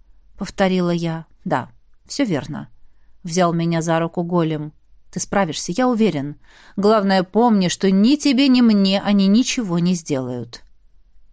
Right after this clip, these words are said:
Мне всё равно это не нравилось, но выбора нет. Нам нужен клинок, даже если придётся пройти через ловушку.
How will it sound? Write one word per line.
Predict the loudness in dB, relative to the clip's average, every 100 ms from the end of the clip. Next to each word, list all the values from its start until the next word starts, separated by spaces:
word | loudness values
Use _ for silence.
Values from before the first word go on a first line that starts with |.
| -20 _ -20 _ -20 _ _ _ _ -20 _
Мне | 0 2 2
всё | 0 -2
равно | 0 2 2
это | 2 0
не | 0 2
нравилось, | 2 0 -4 -8 -10 -8
но | -4 -2 -4 -14 -20 -20 -12
выбора | -6 -4 -4 -4
нет. | -4 -4 -8 -18 -20 -4
Нам | 0 4 4
нужен | 4 4 0
клинок, | 0 2 2 2 -2 -12 -20 -20 -20 -10
даже | -2 0 0
если | 0 0 -2
придётся | 0 0 0 -4
пройти | -4 -2 -2 -2 -4
через | -2 0 2
ловушку. | 2 2 -4 -6 -8 -8